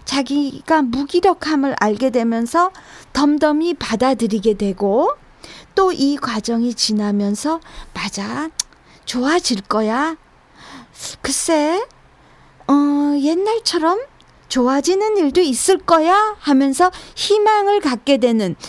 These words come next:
이런 단계를 가-, 대체로 갖게 된다는 거죠. 그런데 이 모든 감정을 거치는 데는 시간이 걸려.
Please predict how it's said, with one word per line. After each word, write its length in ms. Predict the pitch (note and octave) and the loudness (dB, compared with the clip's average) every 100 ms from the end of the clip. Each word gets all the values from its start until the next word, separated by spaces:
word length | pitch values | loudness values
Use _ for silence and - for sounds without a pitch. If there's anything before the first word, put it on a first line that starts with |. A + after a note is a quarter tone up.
| - | -10
이런 400 | - C4 D4+ F4 | -2 0 2 0
단계를 680 | E4+ A#3 G#3 G#3+ A3+ B3 D#4+ - - - | 0 -2 -2 0 0 2 -2 -4 -18 -16
가-, 180 | - - _ _ | -10 -10 _ _
대체로 600 | - F#3+ G3 - B3+ C#4 | -6 -4 -2 -2 0 0
갖게 360 | C#4+ - - A3+ | -2 -6 -2 0
된다는 500 | G3 F#3 G3+ A3 G3 | 0 0 2 2 0
거죠. 580 | F3 E3 F3+ E3+ G3 F3 - - - - | -2 -4 -4 -2 0 -2 -8 -20 -20 -8
그런데 540 | G#3+ G#3+ G3+ A#3 E4+ - - - | -4 0 0 0 -2 -6 -18 -4
이 300 | B3 C4 C4 | -2 0 0
모든 520 | G3+ G3 G#3+ C#4+ D4 | 0 0 0 -2 -2
감정을 560 | G3+ F#3 F#3 G3+ G#3 | -4 -6 -2 -2 -2
거치는 580 | G3+ F3+ - G#3 G3+ F#3 | -2 -6 -6 -2 -2 -2
데는 460 | F3 F#3 A3 E4+ B3+ - - - | -4 -2 0 0 -2 -6 -18 -8
시간이 480 | - - A3+ G3 | -6 -4 -2 -2
걸려. 760 | G#3+ F#3 F3 F#3 E3 F#3 A3+ | -4 -6 -4 -4 -2 -2 -2